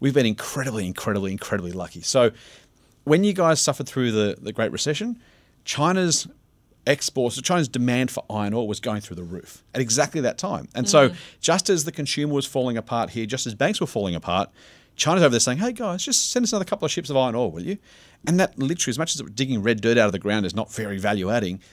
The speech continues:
Speaker 1: it was enough to keep the Australian economy on an even keel. We had one quarter of negative growth and then back into positive growth again. And that was all on the back of the mining boom at exactly <laughs> the right time. If it come a year and a half earlier,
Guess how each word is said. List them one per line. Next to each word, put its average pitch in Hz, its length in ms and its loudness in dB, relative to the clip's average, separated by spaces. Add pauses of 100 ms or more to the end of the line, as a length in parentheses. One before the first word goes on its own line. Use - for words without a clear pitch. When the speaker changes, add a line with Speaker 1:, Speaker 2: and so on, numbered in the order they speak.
(180)
Speaker 1:
it 156 60 0
was 127 100 -2
enough 147 180 -2
to 139 80 -6
keep - 200 -2
the 117 100 -2
Australian 120 320 0
economy 107 340 -2
on 101 120 -6
an 101 60 -2
even 98 280 -4
keel. 107 220 -6
We 107 100 -4
had 110 140 -4
one 147 420 2
quarter 127 260 -2
of 110 80 -4
negative 110 320 -4
growth 151 320 -6 (380)
and 104 80 -2
then 107 100 2
back 107 260 -2
into 95 120 -8
positive 92 340 -4
growth 90 260 -8
again. 98 180 -8
And 101 80 -2
that - 120 0
was 143 140 -2 (220)
all 139 280 8
on 123 60 4
the 117 80 0
back 107 180 0
of 101 100 -8
the 104 60 -4
mining 107 260 0
boom 113 160 0
at 107 80 -6
exactly 135 720 -2
<laughs> 135 60 4
the - 40 -2
right 117 300 4
time. 98 220 0 (220)
If 131 80 -4
it 131 40 -2
come 190 160 4
a 151 120 0 (320)
year 117 200 -4
and 143 80 0
a 131 40 -2
half 135 200 -2
earlier, 120 320 0